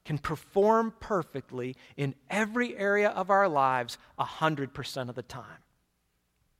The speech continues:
But if that's true, and it definitely is,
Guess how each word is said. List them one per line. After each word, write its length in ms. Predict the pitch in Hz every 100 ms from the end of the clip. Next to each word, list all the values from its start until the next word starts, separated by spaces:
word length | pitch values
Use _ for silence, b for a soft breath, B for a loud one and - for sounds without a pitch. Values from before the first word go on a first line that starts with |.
| _ _ _ _
But 80 | -
if 80 | 139
that's 240 | 147 120
true, 340 | - - - 196 _ _ _ _ _ _ -
and 160 | 117
it 280 | 127 - 113
definitely 540 | 123 135 165 139 127
is, 420 | 180 160 135 214